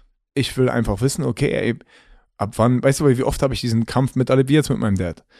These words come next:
oder mit, äh, Leuten, die einfach ganz schnell aus dem Leben gerissen werden. So einer stirbt da, einer beim Mo-, Motorradunfall letzte Woche, der dort und der. Das passiert echt schnell und in meinem Leben ist das leider oft passiert, dass ich sehe, „Scheiße, was bleibt denn, wenn du gehst?“ Und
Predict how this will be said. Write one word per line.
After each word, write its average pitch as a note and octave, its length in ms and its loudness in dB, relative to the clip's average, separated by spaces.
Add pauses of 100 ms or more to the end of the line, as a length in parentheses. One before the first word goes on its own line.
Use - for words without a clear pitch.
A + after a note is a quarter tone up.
(200)
oder A2+ 300 0
mit, A#2+ 400 -2
äh, A2+ 220 -2 (480)
Leuten, C#3+ 380 2
die B2 160 0
einfach B2+ 300 -2
ganz B2+ 220 0
schnell A#2+ 200 2
aus A2+ 140 -2
dem A2 80 2
Leben G#2+ 240 4
gerissen G#2 360 -2
werden. F#2+ 240 -2
So - 140 -10
einer B2+ 240 -2
stirbt - 320 -6
da, G2 160 0
einer B2 220 0
beim A#2+ 120 2
Mo-, A#2+ 140 2
Motorradunfall A2+ 720 -2
letzte - 240 -8
Woche, A#2+ 200 -10
der C3 200 2
dort A#2+ 280 -2
und A#2 220 -6
der. - 160 -2 (320)
Das B2 140 -6
passiert - 380 -2
echt B2+ 200 -4
schnell D#3 240 0
und A#2 100 2
in G#2+ 60 2
meinem A#2 160 6
Leben B2 160 4
ist A#2 120 -4
das - 180 -4
leider A#2 240 0
oft D3 140 0
passiert, G#2 420 -2 (500)
dass A2+ 140 -4
ich G#2 100 -6
sehe, B2 160 4
„Scheiße, C#3+ 400 -2
was A#2+ 220 0
bleibt B2 540 0
denn, A#2+ 260 0 (240)
wenn B2 480 0
du A2+ 300 -4
gehst?“ F#2 500 -6 (500)
Und F2+ 200 -6